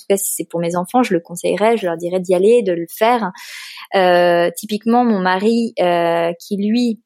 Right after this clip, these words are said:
en fait, aurait dû, euh, me rejoindre en Australie, qu'il n'a pas fait parce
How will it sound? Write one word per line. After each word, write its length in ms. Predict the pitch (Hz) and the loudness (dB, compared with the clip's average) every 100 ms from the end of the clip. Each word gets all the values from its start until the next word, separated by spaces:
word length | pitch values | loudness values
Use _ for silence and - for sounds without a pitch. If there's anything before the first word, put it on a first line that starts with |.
| _ | _
en 140 | 185 | -8
fait, 280 | 180 202 202 170 165 - _ _ _ _ _ - | 0 0 0 -6 -10 -16 _ _ _ _ _ -6
aurait 200 | 185 185 | -2 0
dû, 320 | 185 220 208 | 2 2 4
euh, 180 | 165 156 | 2 0
me 100 | 180 | 0
rejoindre 480 | 196 196 208 220 190 | 2 2 2 2 0
en 60 | 175 | -2
Australie, 520 | - - 196 208 208 | -4 -2 0 0 -4
qu'il 140 | - | -6
n'a 140 | 165 165 | -4 -2
pas 180 | 180 180 | 0 0
fait 220 | - 214 | 2 2
parce 220 | 165 165 | 2 -2